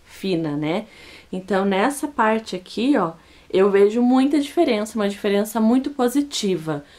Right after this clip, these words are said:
Acho que fica muito bonito o acabamento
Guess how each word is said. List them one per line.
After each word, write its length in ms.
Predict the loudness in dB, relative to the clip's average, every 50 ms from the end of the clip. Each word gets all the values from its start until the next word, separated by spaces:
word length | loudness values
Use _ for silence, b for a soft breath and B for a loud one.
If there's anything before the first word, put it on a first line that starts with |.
| B B B B
Acho 200 | -2 -2 -2 -2
que 100 | -6 -10
fica 340 | -8 -8 -6 -4 -4 -6 -4
muito 480 | -2 0 2 4 4 4 4 4 2 0
bonito 460 | 0 2 2 2 2 2 0 -2 -2
o 40 | -4
acabamento 1040 | -4 -2 -2 -2 0 2 2 2 2 2 2 2 4 4 4 4 2 2 -2 -6